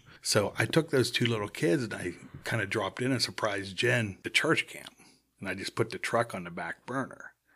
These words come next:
This is a day before cell phones and there was, um, answer machines. So Monday morning, I got to the office and my answer machine's blinking. And I hit the button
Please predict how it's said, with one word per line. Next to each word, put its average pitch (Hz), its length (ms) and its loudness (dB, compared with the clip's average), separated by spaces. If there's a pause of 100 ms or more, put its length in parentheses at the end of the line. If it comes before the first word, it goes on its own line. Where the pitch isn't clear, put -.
(400)
This 123 360 2
is 110 100 2
a 104 40 2
day 104 200 2
before - 300 -6
cell 123 280 6
phones 110 420 0
and 98 120 0
there 98 140 -2
was, 95 280 -6
um, - 280 -16
answer 104 320 -2
machines. 98 560 0
So 95 120 -4
Monday 107 380 0
morning, 110 800 -2 (300)
I 101 80 -2
got 98 300 -6 (280)
to - 100 -6
the 87 120 -2
office 117 500 0
and 92 100 -8
my 90 120 -8
answer 139 280 0
machine's 92 440 0
blinking. 113 580 -6 (480)
And 95 80 -10
I 95 60 -6
hit 98 220 -2
the 98 60 -6
button 104 540 -6